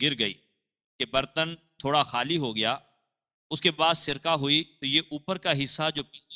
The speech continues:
پاک ہو چکا تھا پاک نہ ہوگا۔ اگر سرکہ اس سے انڈیلا جائے گا تو وہ سرکہ بھی ناپاک ہو جائے گا۔ ہاں، اگر پلی وغیرہ سے نکال لیا جائے تو پاک ہے۔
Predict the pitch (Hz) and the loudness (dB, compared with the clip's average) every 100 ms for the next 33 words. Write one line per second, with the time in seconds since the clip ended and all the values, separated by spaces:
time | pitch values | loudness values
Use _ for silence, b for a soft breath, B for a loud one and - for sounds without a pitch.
0 | - - 135 139 - 139 139 135 135 _ | -20 -10 -4 -4 -4 -10 -8 -4 -4 _
1 | _ _ - 143 - 127 135 139 - 127 | _ _ -2 -2 0 0 0 -2 -4 -4
2 | 110 101 101 90 _ _ _ _ _ _ | -4 -8 -8 -10 _ _ _ _ _ _
3 | - 135 156 147 147 - 175 170 - 170 | -4 -2 0 0 0 0 2 2 2 0
4 | 151 131 135 151 143 127 127 127 143 156 | 0 0 2 2 2 2 2 2 2 0
5 | 147 131 - 123 139 131 147 147 117 110 | -4 -6 -4 -6 -4 -4 -4 -6 -6 -4
6 | 113 123 - 110 95 95 92 104 - _ | -4 -4 -6 -10 -8 -8 -4 -6 -6 _
7 | _ _ _ _ - 160 175 190 - 160 | _ _ _ _ 4 4 6 0 -2 -2
8 | 202 196 180 185 180 185 147 139 156 175 | 0 2 2 2 0 -4 -2 0 0 0
9 | 175 143 143 160 156 - 117 139 143 151 | -2 0 0 -2 -6 -2 0 0 -2 -6